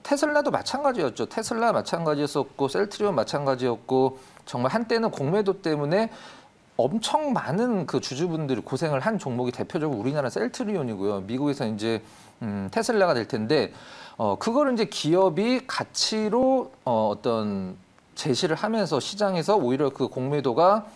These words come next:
우리가 흔히 얘기하는 쇼커버가 들어오면서 주가의 상승을 더 크게 불러일으킨 건 두 종목 모두 맞습니다. 셀트리온도 마찬가지고, 테슬라도 마찬가지고. 근데 과연 에이치엘비의 그 테슬라와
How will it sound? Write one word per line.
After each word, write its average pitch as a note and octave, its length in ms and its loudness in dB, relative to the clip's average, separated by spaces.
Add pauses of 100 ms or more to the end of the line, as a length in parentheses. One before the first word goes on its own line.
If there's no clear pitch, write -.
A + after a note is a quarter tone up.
(140)
우리가 C3+ 220 0
흔히 F#3+ 240 -2
얘기하는 B2+ 580 0 (140)
쇼커버가 A3 480 2
들어오면서 A#2+ 400 0
주가의 B2+ 400 2
상승을 G3+ 420 -2
더 - 60 0
크게 - 320 -6
불러일으킨 C3+ 600 0
건 F#3+ 180 0 (240)
두 E3+ 180 -2
종목 D#3 260 0
모두 B2+ 180 -2
맞습니다. G#2+ 520 -2
셀트리온도 D#3 1000 -4
마찬가지고, A#2 800 0
테슬라도 G3 420 -2
마찬가지고. A2 720 -4
근데 C#3 420 0 (600)
과연 C3 420 2 (440)
에이치엘비의 G3+ 1400 2
그 B2+ 220 0
테슬라와 G#3+ 920 6